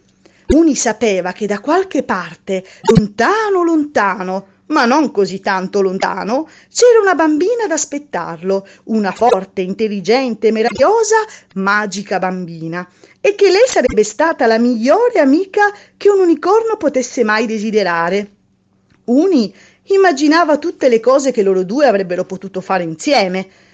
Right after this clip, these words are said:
Avrebbero corso velocissimi per le praterie, avrebbero girato e fatto mille piroette tra i raggi del sole,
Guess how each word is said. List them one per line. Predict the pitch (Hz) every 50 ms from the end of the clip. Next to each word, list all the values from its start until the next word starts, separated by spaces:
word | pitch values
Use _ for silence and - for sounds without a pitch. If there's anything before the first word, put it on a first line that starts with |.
| _ _ _ -
Avrebbero | 285 269 208 269 302 349 277 262 302 262 247 240
corso | 240 - 269 302 302 294 - - 254
velocissimi | 220 214 208 208 202 202 - 254 269 - - - - 202 202 196
per | 202 190 180
le | 180 185
praterie, | 175 180 165 165 185 180 202 285 311 277 214 185 185 185 - _ - _ _ _ _ _ _
avrebbero | - 349 349 381 427 440 - 370 359 349
girato | 262 220 254 254 262 339 403 440 440 440 381
e | 320 294
fatto | 294 - - 320 311 - - 294
mille | 285 320 427 494 508 494 403 392 370
piroette | - 277 294 269 262 254 285 339 381 381 - 381 359 294
tra | 277 233
i | 208
raggi | 202 220 262 233 202 240 233
del | 202 190 190
sole, | - - - 349 339 262 196 185 196 202 196 196